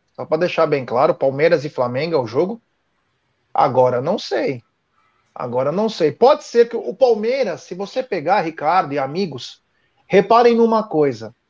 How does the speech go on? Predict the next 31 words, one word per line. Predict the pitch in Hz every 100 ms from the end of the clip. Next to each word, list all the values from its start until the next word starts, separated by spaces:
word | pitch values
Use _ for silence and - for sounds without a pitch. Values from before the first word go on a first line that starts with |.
| _ _ _ _ _
Quando | 220 247 247
o | 247
jogo | 156 208 190 170
é |
em | 185
lugar | 180 175 175 202 208
quente, | 180 160 151 - - 110 _ _ _ _ _ _ _
a | -
temperatura | 147 143 175 175 - 196 175
muito | 170 202 190 135
alta, | 147 190 - 120 - _ _ _ _ _ _
o | 135
Palmeiras | 127 156 190 202
costuma | - 180 - 196
jogar | 175 180 185
de | 185
branco. | 139 139 123
Isso | 127 -
não | 147
é | 165
passar | - - 185
pano, | - 160 156 135
é |
informação. | 127 - 165 196 - 139 120 107 _ _ _ _ _ _
O | 143
Palmeiras | 180 208 277 269
começou | 247 214 180 - 202
a |
adotar | 175 170 170 160
essa | 156 170
postura | 156 147 - - 208 202 135 113